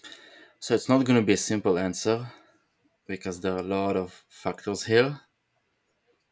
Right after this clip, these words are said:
So the source of truth is obviously what the client sees on their back end, on their C R M. That's the money that came to the business. However,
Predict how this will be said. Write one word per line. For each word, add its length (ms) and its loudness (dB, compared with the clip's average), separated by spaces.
So 480 0
the 140 -4
source 320 2
of 140 -2
truth 500 4
is 220 -4
obviously 580 2
what 200 0
the 60 -2
client 320 2
sees 220 0
on 100 -2
their 140 -4
back 300 -2
end, 300 -2
on 100 -4
their 200 -6
C 260 -2
R 180 2
M. 200 -10
That's 160 -2
the 100 -4
money 200 0
that 180 -6
came 180 -2
to 80 -12
the 120 -8
business. 540 -12
However, 600 6